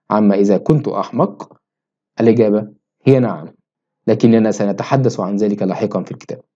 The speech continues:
ولكن هل يمكنك أن تتخيل عند مغادرتي من ميدان التعلم إذا قلت: "بدلا من العثور على شيء رائع بداخلي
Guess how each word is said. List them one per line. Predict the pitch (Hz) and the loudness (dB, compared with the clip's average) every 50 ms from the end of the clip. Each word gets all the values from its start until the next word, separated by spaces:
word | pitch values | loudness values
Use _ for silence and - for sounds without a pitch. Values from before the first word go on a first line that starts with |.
| _ _ _ _ _ _ _ - | _ _ _ _ _ _ _ 2
ولكن | 117 117 131 131 127 - 107 104 - _ | 4 4 4 4 2 -2 -8 -8 -10 _
هل | - 127 143 156 | -2 2 4 4
يمكنك | 180 196 190 - 285 285 254 - | 4 4 4 2 0 0 0 0
أن | - 196 190 185 | 0 0 0 -2
تتخيل | 196 185 - 180 - - 233 247 233 196 175 | -2 -2 -2 -2 -2 -2 0 2 2 2 2
عند | 139 143 139 135 | 2 0 0 -2
مغادرتي | 131 131 123 117 120 120 117 120 139 151 160 143 - 123 113 | -2 -2 -2 0 0 0 0 2 2 4 4 2 2 0 -4
من | 113 110 107 104 | -4 -4 -4 -4
ميدان | 104 101 117 160 196 233 | -4 0 2 2 2 2
التعلم | 262 254 - - 101 87 120 120 107 98 101 98 101 101 - - _ _ _ _ _ _ _ _ _ _ _ _ - | 0 -4 -4 -6 -4 -4 -4 -6 -4 -4 -4 -6 -6 -8 -12 -18 _ _ _ _ _ _ _ _ _ _ _ _ 0
إذا | 117 113 110 107 104 | 2 4 4 4 4
قلت: | 104 104 - 170 175 143 127 147 - 104 - - _ _ _ _ _ _ - | 2 2 4 2 2 2 0 -4 -8 -8 -10 -10 _ _ _ _ _ _ 0
"بدلا | 135 135 143 131 | 0 2 4 2
من | 127 123 117 | 2 0 -2
العثور | 107 92 104 - - 160 156 139 | -4 -6 -8 -6 -4 0 0 0
على | - 107 98 95 | 0 -2 -6 -6
شيء | - 135 135 139 131 | -2 -2 -2 -2 0
رائع | 120 113 123 139 - 139 120 | -2 0 0 0 0 -2 -2
بداخلي | 117 123 120 123 123 120 - 190 175 143 - - - _ | 0 0 0 0 0 0 2 2 2 2 2 -6 -16 _